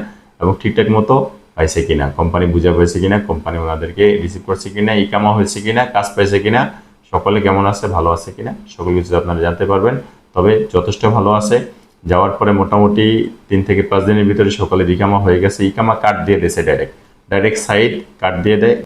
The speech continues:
কোনো ধরনের ইকামার নাম্বার টাম্বারের সিস্টেম নেই এখানে, ডাইরেক্ট ইকামা কার্ড দিয়ে দিবে, স্মার্ট কার্ড।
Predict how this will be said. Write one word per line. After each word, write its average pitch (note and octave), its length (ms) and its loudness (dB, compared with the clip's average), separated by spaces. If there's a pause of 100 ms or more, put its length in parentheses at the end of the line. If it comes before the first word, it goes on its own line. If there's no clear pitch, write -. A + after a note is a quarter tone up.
(140)
কোনো A2 200 2
ধরনের A#2 320 2
ইকামার A2+ 340 2
নাম্বার G2+ 300 2
টাম্বারের G#2 360 0
সিস্টেম G2+ 360 -6
নেই G#2 160 2
এখানে, G#2+ 240 -2 (260)
ডাইরেক্ট A#2 380 2
ইকামা G2 260 0 (260)
কার্ড D#2 240 -4
দিয়ে F2+ 180 2
দিবে, G2 160 4 (200)
স্মার্ট F#2 260 -4
কার্ড। A#2 140 0